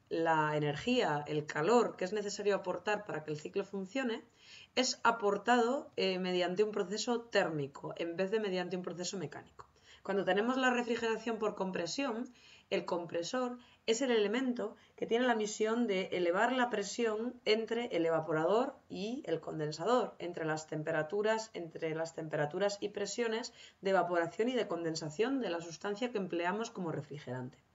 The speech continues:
En el caso de la refrigeración por absorción,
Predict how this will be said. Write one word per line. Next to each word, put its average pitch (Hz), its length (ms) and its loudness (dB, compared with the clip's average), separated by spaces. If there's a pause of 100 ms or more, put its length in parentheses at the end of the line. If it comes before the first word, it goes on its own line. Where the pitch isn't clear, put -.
(640)
En 196 100 0
el 185 100 -2
caso 233 240 0
de 254 80 2
la 247 100 2
refrigeración 233 580 -2
por 208 140 -2
absorción, 240 640 -4